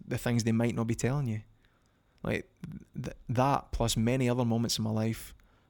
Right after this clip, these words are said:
including my papa, including my, uh, my,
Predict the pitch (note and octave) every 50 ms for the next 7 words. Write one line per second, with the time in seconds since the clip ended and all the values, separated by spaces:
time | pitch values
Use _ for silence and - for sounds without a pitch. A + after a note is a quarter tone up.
0 | _ _ - A2+ G#2 - - B2 B2 A#2 A#2 A2+ A2+ - - A2 A2 G#2+ - -
1 | A2 A2 A2+ A#2+ - - - - A#2 A2+ A#2 A#2+ A2+ A2 A2 - - - - A#2+
2 | A#2+ B2+ - - A#2+ A#2+ A#2+ B2